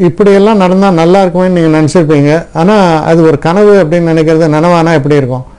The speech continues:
அது மாதிரி சில நல்ல விஷயங்கள், எதிர்பாராத திருப்பங்கள், இதெல்லாம் உங்களுக்கு பெரிய அளவு சந்தோஷத்தை தரக்கூடிய தினமாக இது அமையும். இதுல இருக்கக்கூடிய நட்சத்திரங்கள்னு பார்க்கும்போது மக நட்சத்திரக்காரர்களை பொறுத்த வரைக்கும்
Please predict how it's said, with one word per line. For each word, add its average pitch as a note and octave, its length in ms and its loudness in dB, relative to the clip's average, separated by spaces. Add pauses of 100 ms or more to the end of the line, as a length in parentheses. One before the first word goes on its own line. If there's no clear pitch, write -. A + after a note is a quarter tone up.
(460)
அது D3+ 180 0
மாதிரி A3+ 260 0
சில F#3 220 0
நல்ல D#3+ 280 2
விஷயங்கள், E3+ 580 0
எதிர்பாராத E3+ 680 2
திருப்பங்கள், E3 640 -2
இதெல்லாம் D3 280 2
உங்களுக்கு D#3+ 260 2
பெரிய D#3 240 2
அளவு E3 160 0
சந்தோஷத்தை F3 600 0
தரக்கூடிய C#3+ 420 0
தினமாக C#3+ 440 0
இது C3+ 100 0
அமையும். B2+ 300 -2 (840)
இதுல E3 120 2
இருக்கக்கூடிய F#3+ 540 2
நட்சத்திரங்கள்னு F3 720 0
பார்க்கும்போது D#3+ 420 0
மக D3 200 0
நட்சத்திரக்காரர்களை D3+ 720 0
பொறுத்த D3 320 -2
வரைக்கும் D3 380 -2